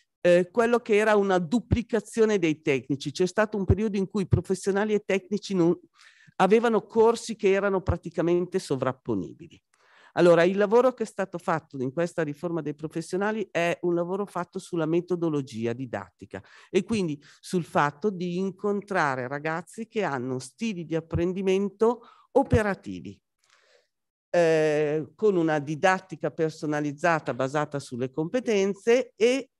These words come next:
undici percorsi di studi. Questi undici percorsi di studi sono definiti a priori, ma hanno al loro interno,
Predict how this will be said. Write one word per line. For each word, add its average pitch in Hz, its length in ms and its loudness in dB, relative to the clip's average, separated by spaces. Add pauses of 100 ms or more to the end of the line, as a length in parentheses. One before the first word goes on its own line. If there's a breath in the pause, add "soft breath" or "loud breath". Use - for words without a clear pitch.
(240)
undici 277 600 4
percorsi 165 720 -4
di 131 100 -8
studi. 90 560 -10 (540 soft breath)
Questi 277 320 0
undici 254 440 -2
percorsi 208 540 -2
di 240 160 0
studi 220 560 -2 (1700)
sono 160 880 6
definiti 135 880 0
a 127 120 0
priori, 110 580 -2 (480 soft breath)
ma 277 360 4
hanno 170 280 4
al 151 80 4
loro 170 220 2
interno, 147 1080 0